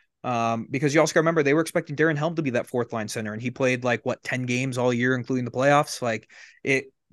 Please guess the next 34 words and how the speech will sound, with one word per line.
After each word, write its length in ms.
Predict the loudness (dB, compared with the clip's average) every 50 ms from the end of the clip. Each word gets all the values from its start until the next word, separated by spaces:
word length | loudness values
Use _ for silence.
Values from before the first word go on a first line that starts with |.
| -20 _ _ _ _
that 240 | 0 2 2 4 4
was 120 | 2 0 2
another 280 | 2 2 4 2 4
guy 200 | 4 4 2 2
who 100 | 0 -2
was 140 | -6 -8 -8 -6
out 200 | -6 -6 -6 -6 -8
for 120 | -8 -6
a 60 | -6
majority 380 | -6 -6 -6 -4 -4 -4 -4 -4
of 20 |
the 80 | -6 -4
year, 180 | -4 -2 -2 -2
and 200 | -4 -6 -8 -6
we 160 | -4 -4 -4
were 140 | -4 -6 -10
talking 300 | -6 -6 -6 -4 -2 -4
about 120 | -4 -4
when 180 | -4 -6 -6 -4
Darren 240 | -2 -2 -2 -2 -2
Helm 220 | -4 -4 -2 0
got 140 | 0 2 2
his 180 | 0 -2 -2 -8 -10 -8
announcement 560 | -6 -2 0 -2 -2 -2 -4 -8 -8 -10 -10 _ _ _ -10
for 180 | -6 -4 -4 -4
retiring, 540 | -4 0 2 2 2 2 2 -2 -6 -10 -12
which 160 | -12 -10 -8
he 60 | -8
still 160 | -4 0 2 2
hasn't 160 | 4 4 2
really 160 | 0 0 0
announced. 420 | 0 -2 -4 -4 -6 -10 -12 -12
It's 180 | -12 -12 -12 -10
just 240 | -10 -10 -10 -10